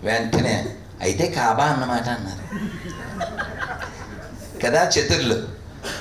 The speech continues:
కాశీ బంధం, కాశీ. ఎవరన్నా మహారాష్ట్రలో కూడా ఎవరన్నా కలిస్తే చెప్పండి, మక్కా అయిపోతుందని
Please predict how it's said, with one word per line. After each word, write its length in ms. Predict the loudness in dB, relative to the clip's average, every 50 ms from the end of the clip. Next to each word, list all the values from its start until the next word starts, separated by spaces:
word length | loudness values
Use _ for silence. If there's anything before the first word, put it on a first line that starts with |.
| -10 -10 -4 2
కాశీ 320 | 4 4 6 6 4 4 4
బంధం, 340 | 4 4 4 4 2 2 4
కాశీ. 280 | 4 4 4 2 0 -4 -6 -10 -12 -6 0 2
ఎవరన్నా 260 | 2 4 4 4 4 4
మహారాష్ట్రలో 580 | 6 6 6 6 6 6 4 4 0 0 2
కూడా 220 | 4 4 6 6 6
ఎవరన్నా 200 | 6 4 2 2
కలిస్తే 400 | 2 2 0 0 0 2 2 4
చెప్పండి, 500 | 4 4 2 2 0 -2 0 2 2 4
మక్కా 300 | 4 2 2 2 2 2
అయిపోతుందని 520 | 4 4 4 2 2 0 0 -2 -2 -2